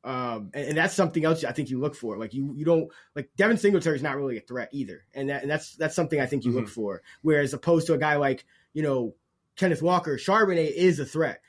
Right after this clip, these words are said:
Speaker 1: Etienne, another great back, but Bigsby is a threat. You know, like, th-, th-, that's not nothing.
Speaker 2: Yeah.
Speaker 1: Uh, one more guy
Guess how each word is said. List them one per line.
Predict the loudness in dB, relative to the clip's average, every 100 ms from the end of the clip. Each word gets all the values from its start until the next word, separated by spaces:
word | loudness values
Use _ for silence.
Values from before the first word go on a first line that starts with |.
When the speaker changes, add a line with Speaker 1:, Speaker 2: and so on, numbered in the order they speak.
| _
Speaker 1:
Etienne, | 2 2 4 0 -2 -8
another | -4 0 0
great | 2 0 2
back, | 2 2 0
but | -4 -6 -10 _
Bigsby | 0 2 0 -4 -2
is | 4 6 6 4 0
a |
threat. | -8 -8 -2 -2 -2
You | -6
know, | -4 -2
like, | -2 -2 -6
th-, | -6
th-, | -4 -6
that's | -8 -2
not | 0 0
nothing. | -4 -8 -14 -18 _ _ _ _
Speaker 2:
Yeah. | -6 -6 -6 0
Speaker 1:
Uh, | 4 4 2 -4 -8 _ _ _ _ _ _ -20
one | -6 2 4
more | 6 6
guy | 4 2 -4